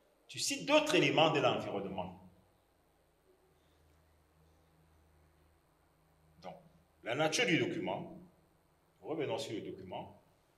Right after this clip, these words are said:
c'est une photographie. Nous avons une photographie, une image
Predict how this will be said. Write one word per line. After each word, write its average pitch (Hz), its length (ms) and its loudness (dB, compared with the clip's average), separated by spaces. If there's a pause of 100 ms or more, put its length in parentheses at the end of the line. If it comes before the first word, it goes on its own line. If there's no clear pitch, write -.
(360)
c'est - 560 -4
une 277 260 -2
photographie. - 800 -6 (1200)
Nous - 120 -20
avons 147 500 -4
une 220 160 -8
photographie, - 840 -10 (560)
une 95 140 -20
image 156 680 -12